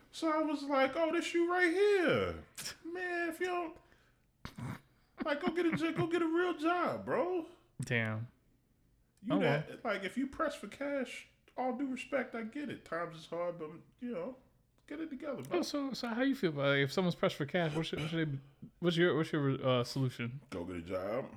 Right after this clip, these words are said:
Speaker 2: Go get a job. What do they need?
Speaker 1: Sell weed.
Speaker 2: Okay. <laughs>
Speaker 1: You know what I'm saying? That's multi-level marketing right there.
Speaker 2: There you go.
Speaker 1: You know
Speaker 2: I, I always tell, it depends on who it is. I tell 'em OnlyFans.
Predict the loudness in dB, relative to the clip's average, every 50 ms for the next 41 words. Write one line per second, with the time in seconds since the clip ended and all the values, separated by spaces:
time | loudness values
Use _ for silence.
0 | -18 -20 -10 -2 0 2 2 4 2 0 0 0 0 0 0 2 2 2 2 4
1 | 4 4 4 2 2 0 -2 -4 -2 -2 -2 -2 -2 -2 -2 -2 -2 -4 -6 -12
2 | -20 _ _ -20 _ _ 0 0 2 2 2 0 0 -2 -4 -8 -16 _ -10 -10
3 | -10 -10 -12 -20 -20 _ _ _ _ _ _ _ _ _ -10 -10 -10 -10 -10 -20
4 | -20 _ _ _ _ _ -4 -4 -4 -4 -4 -10 -10 -10 -8 -8 -10 -8 -6 -4
5 | -4 -4 -2 -2 -2 -2 -2 -2 -2 -2 -2 -2 -2 -2 0 0 0 -2 -2 -6
6 | -8 -6 -6 -6 -6 -8 -8 -6 -4 -4 -4 -4 -6 -10 -14 _ _ -6 -2 -2
7 | 0 0 0 -2 -4 -6 -8 -12 _ _ _ _ _ _ _ _ _ _ _ _
8 | _ _ _ _ -12 -4 -2 -2 0 0 0 0 2 4 4 4 4 2 4 4
9 | 6 6 6 4 4 4 2 2 2 4 4 6 6 6 6 6 6 6 6 6
10 | 4 2 0 -4 -4 -2 0 0 2 4 4 4 4 2 2 0 0 0 0 0
11 | -2 -4